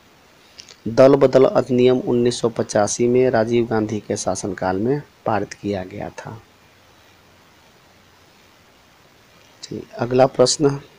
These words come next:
बहुत ही important प्रश्न है, आप इसका जवाब भी जानते हैं। भारत में प्रथम गैर कांग्रेसी प्रधानमंत्री कौन थे?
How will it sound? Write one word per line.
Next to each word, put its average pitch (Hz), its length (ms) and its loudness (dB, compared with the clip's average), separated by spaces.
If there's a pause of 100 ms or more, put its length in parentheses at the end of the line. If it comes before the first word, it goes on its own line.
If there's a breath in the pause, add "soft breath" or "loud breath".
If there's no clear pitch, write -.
(220)
बहुत 123 340 2
ही 143 60 4
important 131 540 0
प्रश्न 123 360 -2
है, 139 160 2 (680)
आप 107 220 -2
इसका - 260 -2
जवाब 120 380 0
भी 120 180 -4
जानते 101 400 -4
हैं। 98 240 -10 (960 loud breath)
भारत 131 340 4
में 147 100 6
प्रथम 143 400 -2
गैर 127 220 2
कांग्रेसी 120 560 -2
प्रधानमंत्री 107 840 -2 (340)
कौन 101 340 -2
थे? - 280 -12